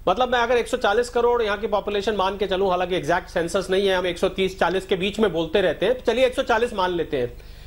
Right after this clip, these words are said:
इसका मतलब कुल चौदह करोड़ लोग ऐसे हैं, नीरज, जो कि पच्चीस हजार रुपए से ज्यादा कमाते हैं। कुछ इसमें से हम किसान निकाल देते हैं क्योंकि agriculture income taxable नहीं है,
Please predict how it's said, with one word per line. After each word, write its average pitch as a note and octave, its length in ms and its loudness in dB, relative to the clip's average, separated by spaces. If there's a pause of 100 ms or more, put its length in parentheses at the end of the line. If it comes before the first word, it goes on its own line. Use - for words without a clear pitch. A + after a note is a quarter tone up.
(120)
इसका A3 200 2
मतलब D4+ 240 2
कुल D4 180 -2
चौदह C4 340 2
करोड़ C#4 600 -2
लोग A3+ 280 0
ऐसे B3 300 0
हैं, G#3+ 180 0
नीरज, F#3 300 0 (640)
जो G#3 140 4
कि D4+ 200 -4
पच्चीस C4 500 -2
हजार A#3+ 260 2
रुपए A3 280 0
से B3+ 160 -2
ज्यादा F#3 300 2
कमाते C#3 460 -8
हैं। - 300 -12
कुछ B3+ 160 2
इसमें C4+ 260 2
से C#4+ 120 0
हम C4 120 0
किसान B3 400 0
निकाल A3+ 300 0
देते A3 240 -2
हैं G#3+ 180 0
क्योंकि G#3 220 0
agriculture G3+ 500 0
income G3 260 0
taxable F#3+ 560 -2
नहीं F3+ 220 0
है, C3+ 200 -6